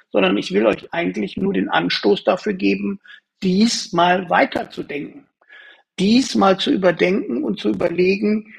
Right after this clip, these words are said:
welche Brücke kann ich denn bauen?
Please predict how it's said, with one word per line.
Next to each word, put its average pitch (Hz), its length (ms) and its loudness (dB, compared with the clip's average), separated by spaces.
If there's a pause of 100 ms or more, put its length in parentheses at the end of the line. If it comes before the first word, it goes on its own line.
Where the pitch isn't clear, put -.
(120)
welche 196 580 0
Brücke 196 640 2
kann 196 240 0
ich 202 160 -4
denn 202 240 -4
bauen? - 360 -2